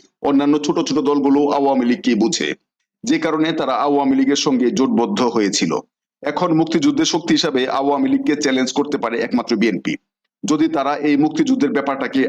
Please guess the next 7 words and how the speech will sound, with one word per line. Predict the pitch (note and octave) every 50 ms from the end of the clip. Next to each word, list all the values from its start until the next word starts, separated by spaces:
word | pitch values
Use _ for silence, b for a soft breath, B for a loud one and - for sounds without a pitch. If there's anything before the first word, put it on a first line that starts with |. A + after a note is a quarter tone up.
| C3 - _
আপহোল্ড | B2 C3 - - - C3 A#2+ A2+
করে। | A2+ C#3 C3 B2+ C#3 D3
অতীতে | C#3 D#3 D#3 D3+ D#3 D3+ D#3 D3 C#3 C3 A#2+ - - - _ _ _
তারা | - A#2+ B2 B2
সেভাবে | - - C3+ A2+ A#2+ A2+ A#2+ A#2+ - - - - -
এটা | G#2 G2 A2
করেনি | - - C#3 B2+ A2+ F#2 F2+ D#2+